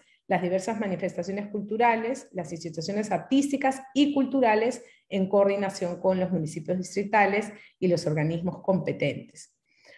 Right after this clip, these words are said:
Formular, dirigir, supervisar, evaluar eventos culturales conmemorativos vinculados a las tradiciones, historias, valores y memorias culturales de la ciudad de Lima,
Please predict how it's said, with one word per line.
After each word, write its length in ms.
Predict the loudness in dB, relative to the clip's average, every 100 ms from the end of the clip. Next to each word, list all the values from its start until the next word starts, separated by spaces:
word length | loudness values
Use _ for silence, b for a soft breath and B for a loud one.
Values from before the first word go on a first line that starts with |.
| b b 2
Formular, 680 | 4 6 6 6 6 4
dirigir, 460 | 2 -2 -2 -2 -2
supervisar, 960 | -2 -2 -2 -2 4 6 6 2 -6 -2
evaluar 760 | 0 2 2 4 4 4 0 -2
eventos 400 | 0 0 -2 -8
culturales 500 | -8 -2 0 0 0
conmemorativos 960 | -2 0 0 2 0 2 2 4 2 -2
vinculados 580 | -4 -4 -2 0 0
a 40 | -2
las 180 | -4 -4
tradiciones, 840 | -2 -2 0 4 4 4 -2 -6
historias, 520 | -8 -2 0 2 2
valores 520 | 2 4 4 4 0
y 40 | -2
memorias 420 | -6 -4 -4 -4
culturales 500 | -6 -6 -2 0 0
de 80 | -2
la 100 | -4
ciudad 260 | -4 -4
de 80 | 0
Lima, 500 | 4 6 4 2 B